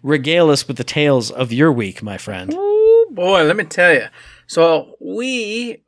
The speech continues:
Speaker 2: finished up last episode, and then I immediately took off on vacation. I, uh, got a brand new R V. As you all know, me and the family, we love to do camping. So we got this beautiful new R V.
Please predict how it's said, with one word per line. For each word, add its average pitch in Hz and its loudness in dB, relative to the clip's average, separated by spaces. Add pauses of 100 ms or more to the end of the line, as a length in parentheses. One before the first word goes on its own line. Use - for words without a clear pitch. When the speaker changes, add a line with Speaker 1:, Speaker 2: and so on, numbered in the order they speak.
(260)
Speaker 2:
finished 208 -2
up 190 -4
last 170 -4
episode, 147 -4 (320)
and 147 -8
then 156 0
I 185 0
immediately 165 -6
took 156 0
off 139 -2
on 127 -6
vacation. 143 -6 (480)
I, 135 -6
uh, 123 -8
got 165 2
a 143 0
brand 165 -2
new 160 -4
R 160 4
V. 151 -6 (200)
As 147 -4
you 156 0
all 160 2
know, 151 -2
me 147 -6
and 147 -6
the 131 -10
family, 147 -4
we 143 -10
love 143 -4
to 135 -18
do 143 -8
camping. 160 -10 (460)
So - -10
we 175 -6
got 170 -2
this 143 -6
beautiful 165 -10
new 160 -6
R 139 -4
V. 175 -12